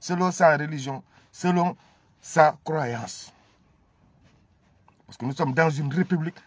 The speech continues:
maçonnique, donc laïque. C'est que kooku moom foog ñu nangu ko ñun ñëpp d'a-, d'abord balaa ñu am départ. Moo tax lu ci sëriñ si bokkul ak ñëpp bokkuñu si, c'est bien beau, nañ dem. Parce que léegi nag, nous sommes dans une république. Et comment maintenir cette république?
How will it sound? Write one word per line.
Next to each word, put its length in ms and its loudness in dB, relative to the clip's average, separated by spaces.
maçonnique, 560 4
donc 340 0
laïque. 340 2
C'est 120 -20
que 100 -14
kooku 200 0
moom 120 6
foog 160 4
ñu 80 2
nangu 220 4
ko 100 0
ñun 160 -2
ñëpp 160 -2
d'a-, 180 6
d'abord 380 0
balaa 240 4
ñu 80 -2
am 160 -4
départ. 320 -6
Moo 120 -2
tax 140 2
lu 120 4
ci 100 2
sëriñ 240 6
si 100 -6
bokkul 360 2
ak 80 -8
ñëpp 180 2
bokkuñu 380 4
si, 160 -12
c'est 140 -8
bien 220 0
beau, 200 0
nañ 180 -2
dem. 180 -2
Parce 120 -8
que 80 -4
léegi 240 6
nag, 100 2
nous 80 -6
sommes 200 -4
dans 160 0
une 160 -4
république. 440 -6
Et 60 -8
comment 320 6
maintenir 460 2
cette 220 -8
république? 440 -6